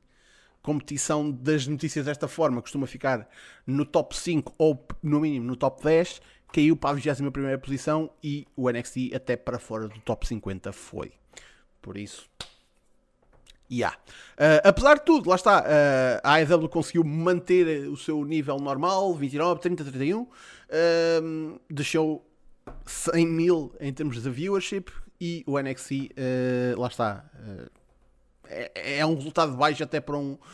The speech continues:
para um normal deles, já para não dizer que isto foi um go-home show para o TakeOver Vengeance Day. O que aconteceu na semana passada? Então, na semana passada na A E W tivemos o, o no, o no, o Unsanctioned No D Q,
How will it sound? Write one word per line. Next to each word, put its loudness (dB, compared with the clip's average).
para 2
um 2
normal 2
deles, -2
já 2
para 0
não 0
dizer -2
que -10
isto -12
foi 0
um -6
go-home 4
show -4
para 2
o 2
TakeOver 0
Vengeance -2
Day. -6
O -18
que 8
aconteceu 2
na 4
semana -2
passada? 2
Então, -2
na -2
semana -6
passada -2
na -2
A 2
E 2
W -4
tivemos -6
o, -2
o -4
no, -2
o 0
no, 2
o 4
Unsanctioned 0
No 2
D -4
Q, -4